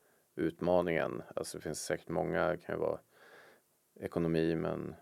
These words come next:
eh, ja, i vissa fall kanske status också, att man väljer bort någonting och sådär. Men, eh, men det var, eh, att du, du kände dig trygg i familjesituationen. Ma-,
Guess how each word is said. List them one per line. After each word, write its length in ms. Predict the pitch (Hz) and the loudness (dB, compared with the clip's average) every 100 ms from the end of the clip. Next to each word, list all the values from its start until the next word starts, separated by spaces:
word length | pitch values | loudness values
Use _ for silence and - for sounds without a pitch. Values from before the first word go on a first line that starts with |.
| - | -16
eh, 60 | - - - - | -14 -12 -10 -6
ja, 200 | 57 85 | 2 2
i 40 | |
vissa 280 | 76 - - | 2 -4 -6
fall 220 | - 71 | -4 -4
kanske 280 | - 71 - | -6 -10 -8
status 680 | - 58 53 - - - - | -6 -2 -2 -4 -4 -4 -4
också, 240 | 85 - | -6 -2
att 80 | 80 | -2
man 160 | 80 80 | 0 2
väljer 240 | 80 78 | 2 2
bort 320 | 78 87 - | 2 0 -2
någonting 720 | 82 85 82 - 82 80 80 82 | -4 -4 -4 -4 -4 -2 -2 -2
och 180 | 82 80 _ - - - - _ | -4 -6 _ -20 -20 -20 -20 _
sådär. 580 | - - 80 78 78 78 - - | -14 2 4 6 4 2 -2 -20
Men, 480 | - 85 80 78 76 | -6 0 2 2 0
eh, 220 | 78 76 73 _ _ _ _ _ _ _ | 0 -2 -4 _ _ _ _ _ _ _
men 240 | - 92 90 | -2 2 4
det 80 | |
var, 440 | 92 98 87 - - - | 8 12 12 10 2 -6
eh, 340 | - - - | -4 0 0
att 120 | 73 - | -2 0
du, 220 | 85 78 | 0 0
du 160 | - 95 | 2 2
kände 240 | - 80 | 2 2
dig 100 | 80 | 2
trygg 580 | 78 - 98 87 - - | 0 4 6 6 2 -8
i 600 | - - - - 71 71 - - - | -8 -6 -4 -4 -6 -8 -10 -16 -8
familjesituationen. 1400 | - 82 76 78 80 - 85 - 80 - 117 92 71 - 76 | -2 -2 -2 -2 -2 -4 -8 -2 -4 4 4 4 -2 -4 -6
Ma-, 200 | - | -8